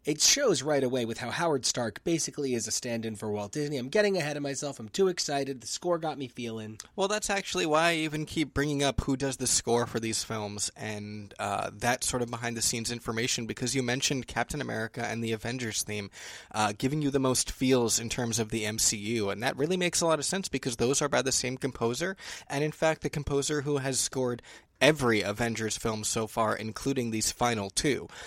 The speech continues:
Speaker 2: So it's one of the reasons that I try to emphasize these elements of filmmaking because of how much they influence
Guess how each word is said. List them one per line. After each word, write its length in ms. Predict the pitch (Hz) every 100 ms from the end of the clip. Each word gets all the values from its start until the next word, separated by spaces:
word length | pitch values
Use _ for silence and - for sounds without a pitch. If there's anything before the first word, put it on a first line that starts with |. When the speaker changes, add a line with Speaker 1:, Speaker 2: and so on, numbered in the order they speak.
| -
Speaker 2:
So 380 | - - 151 135 -
it's 220 | 143 -
one 140 | 185 180
of 40 |
the 80 | 156
reasons 360 | 135 135 135 123
that 120 | 113
I 60 |
try 180 | 113 131
to 160 | 120 -
emphasize 680 | 127 117 - 110 104 104 -
these 260 | 110 107 -
elements 440 | 120 113 104 101
of 220 | 107 104 -
filmmaking 680 | - 117 107 101 - 104 101
because 340 | 104 147 143
of 120 | 135
how 120 | 131
much 280 | 117 107 -
they 100 | 110
influence 640 | 104 123 - 110 104 104